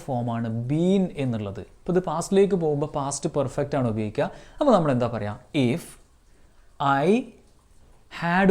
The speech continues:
വേണം അവിടെ ട്ടോ. അപ്പോൾ had plus വി ത്രീ ആകുമ്പോൾ അത് പാസ്റ്റ് പെർഫെക്റ്റ് ആവുള്ളൂ. If I had been,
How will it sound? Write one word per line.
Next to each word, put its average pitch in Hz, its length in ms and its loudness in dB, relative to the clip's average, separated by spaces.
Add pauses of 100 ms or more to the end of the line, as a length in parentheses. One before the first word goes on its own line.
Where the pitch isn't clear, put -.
വേണം 120 200 2
അവിടെ 104 240 0
ട്ടോ. 127 100 2 (140)
അപ്പോൾ 165 220 -6
had 170 260 0 (100)
plus 180 240 0
വി 151 60 0 (100)
ത്രീ 156 140 -2
ആകുമ്പോൾ 147 300 0
അത് 147 60 -2 (100)
പാസ്റ്റ് 143 260 -4
പെർഫെക്റ്റ് 131 360 -4
ആവുള്ളൂ. 107 260 -2
If - 160 -12
I 139 40 -4 (140)
had 135 280 -2 (460)
been, 156 460 2